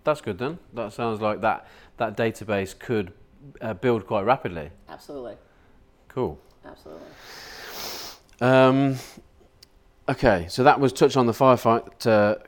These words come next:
Speaker 1: Cancer Foundation. Um, can you talk about the, the different rates of cancer between trainers and firefighters? Is, do we see a difference?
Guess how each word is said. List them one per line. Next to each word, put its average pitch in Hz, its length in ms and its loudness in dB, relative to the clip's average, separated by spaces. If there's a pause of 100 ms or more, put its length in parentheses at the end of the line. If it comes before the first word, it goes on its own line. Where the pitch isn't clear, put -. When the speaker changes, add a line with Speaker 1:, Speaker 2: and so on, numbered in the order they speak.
(300)
Speaker 1:
Cancer 120 240 -2
Foundation. 104 600 -2 (920)
Um, 117 640 2 (960)
can 165 180 0
you 180 80 2
talk 185 300 2
about 123 560 0 (220)
the, 120 640 0 (140)
the 117 140 -8
different 123 480 -6
rates 110 360 -2
of 113 120 -10
cancer 110 400 -6
between 110 420 -8
trainers 110 640 -6
and 107 200 -14
firefighters? 87 640 -6 (120)
Is, 135 200 -4
do - 200 -4
we 131 100 0
see 147 180 -4
a 127 60 0
difference? 92 560 -10